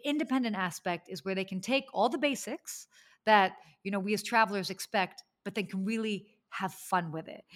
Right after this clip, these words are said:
And when I go to a hotel, um, and I can see that they're having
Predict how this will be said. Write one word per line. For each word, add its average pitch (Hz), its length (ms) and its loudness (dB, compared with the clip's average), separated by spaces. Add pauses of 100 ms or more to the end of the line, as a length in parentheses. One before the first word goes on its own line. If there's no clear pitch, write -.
(160)
And 185 120 -2
when 202 120 4
I 233 160 10
go 285 140 4
to 254 100 6
a 233 80 6
hotel, 202 680 2 (340)
um, 180 540 6
and 196 140 -4
I 185 40 -2
can 190 120 -6
see - 180 -4
that 190 160 -4
they're 180 100 0
having 180 540 2